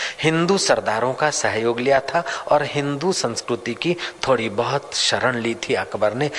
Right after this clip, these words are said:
इसलिए अकबर खुशी से राज्य कर सका और उसके राज्य का प्रभाव दो सौ साल तक टिका। फिर जब क्रूर राजा आए तो नष्ट हो गया वो। भारतीय संस्कृति की जिसने भी शरण ली है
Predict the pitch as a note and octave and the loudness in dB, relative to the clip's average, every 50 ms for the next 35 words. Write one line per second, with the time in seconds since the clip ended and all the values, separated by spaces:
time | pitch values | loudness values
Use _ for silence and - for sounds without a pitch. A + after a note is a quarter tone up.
0 | - - - E3 C#3 - C#3+ C3+ B2 - - - G#2+ G#2 A#2 C#3 C#3+ - - - | -6 -4 -4 -2 -2 0 0 0 0 2 0 0 -2 0 0 -2 -2 -2 -2 -2
1 | C#3 B2+ - - C#3+ - - D3+ C3+ A2+ G#2 A2 G#2 - A2 G#2 - A2 G2+ - | 0 0 2 2 2 2 2 2 2 2 2 0 0 -2 -2 2 2 2 2 2
2 | - A#2 - - D3 D#3 D3+ - - - - - B2 B2+ B2 B2+ - - - A#2+ | 0 0 0 2 0 0 0 -2 -6 -6 0 2 2 2 2 0 -2 0 0 0
3 | A2 G#2+ A2+ A2 - C3 - - A2+ - A2 G#2+ G2 F#2+ A2 B2 B2 G2+ A2 A#2+ | 0 0 -2 -2 -4 -4 -2 -2 0 0 0 0 0 0 0 0 0 0 0 -2
4 | A2+ - - A2+ - - G#2+ G#2+ G#2+ - - G#2 - - - B2 - - A2 G#2+ | 0 0 0 0 0 0 0 0 0 -2 -4 -4 -4 -4 -6 -6 -4 -2 -2 -2
5 | G#2 - - - - - C#3+ C#3+ A#2+ A2+ C3+ A2+ G#2 - - - D#3 E3+ E3+ D3 | -2 -4 -8 -10 -4 0 0 0 2 2 2 0 0 -4 -4 0 2 4 4 4
6 | A#2 A2+ G#2+ G#2 F2+ G#2+ G2+ G2 A2 B2 C3+ C3 - - - - - A2 G#2 G2 | 4 4 2 4 2 0 2 2 2 0 0 -2 -6 -12 -10 -4 -2 -2 0 0
7 | G2 G#2 G2+ - - G2+ - - G2 F#2+ G2 F#2+ F#2+ F2 - - - - - - | 0 0 -2 -2 -4 -6 -6 -6 -6 -4 -4 -4 -6 -6 -10 -14 -18 -20 -20 -20
8 | - - - - - - - - - - - - - - - - - - - - | -20 -20 -20 -20 -20 -20 -20 -20 -20 -20 -20 -20 -20 -20 -20 -20 -20 -20 -20 -20
9 | - - - - - A#2+ C3 C3+ - - - A2+ - B2 A#2+ G#2 - - C#3+ - | -20 -12 -6 0 2 4 4 2 2 0 -4 -2 -2 -2 -2 -2 -2 -2 -2 -2
10 | - C#3+ A#2+ - - B2 G#2+ - A#2+ - - F3+ F#3+ F#3+ G3 F3 D3+ - A2+ G#2+ | -2 -4 -4 -4 -4 -6 -4 -2 -2 -2 0 0 0 2 2 0 0 2 2 2
11 | G#2 G#2 G2+ G2+ G2+ G2 - A#2 B2 | 2 0 0 -2 -2 0 0 0 0